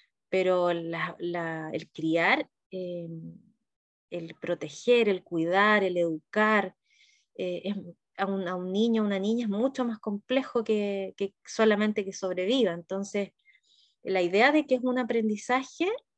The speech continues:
em, puede ser compleja, quizá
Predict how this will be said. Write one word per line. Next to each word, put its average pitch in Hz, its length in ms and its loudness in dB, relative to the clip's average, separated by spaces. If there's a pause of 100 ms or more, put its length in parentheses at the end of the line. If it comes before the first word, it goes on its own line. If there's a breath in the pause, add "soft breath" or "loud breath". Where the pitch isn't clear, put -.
(140)
em, 202 960 -2 (800)
puede 247 240 4
ser 254 240 0
compleja, 220 760 0 (960)
quizá 233 480 -2